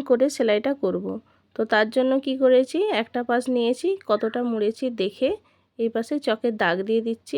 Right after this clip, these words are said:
আমার এখানটা একটুকু দেখা যাচ্ছিল না, যা হোক, এবার দে-, দেখাচ্ছি। ওখানে চকের দাগ দিয়ে দিলাম, চকের দাগ দিয়ে সেই মতো আমি ভাঁজটা করব,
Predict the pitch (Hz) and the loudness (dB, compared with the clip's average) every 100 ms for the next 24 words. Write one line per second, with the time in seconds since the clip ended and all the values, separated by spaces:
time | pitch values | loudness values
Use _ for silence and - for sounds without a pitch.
0 | 359 214 208 196 214 226 226 233 - - | -2 -2 -2 -4 -4 -6 -4 -6 -6 -8
1 | 240 240 294 - _ _ _ _ _ _ | -4 -2 -2 -6 _ _ _ _ _ _
2 | _ _ _ _ _ _ _ _ _ _ | _ _ _ _ _ _ _ _ _ _
3 | _ _ _ _ _ _ _ _ _ _ | _ _ _ _ _ _ _ _ _ _
4 | _ _ _ 220 202 220 202 220 - 214 | _ _ _ -6 -4 -2 -2 -2 -4 -4
5 | 214 208 381 330 262 254 277 277 220 214 | -2 -4 -4 -2 0 0 -2 -2 -2 -4
6 | 190 - 120 196 208 214 - - 392 - | -4 -6 -6 -6 -6 -8 -8 -10 -10 -10
7 | - - - _ _ _ - 233 254 262 | -20 -20 -20 _ _ _ -14 -10 -4 -2
8 | 277 262 233 254 240 196 208 220 240 240 | 0 0 2 0 4 4 4 2 2 2
9 | 233 320 - - _ _ _ - 208 214 | 2 0 -4 -16 _ _ _ -2 -2 0
10 | 240 214 185 196 208 311 381 - 214 220 | -2 0 0 0 -2 -2 -2 2 2 2
11 | 220 226 285 233 285 262 214 196 - 220 | -2 -2 0 0 0 -2 -6 -6 -4 -6
12 | 220 196 175 185 | -4 -2 -4 -4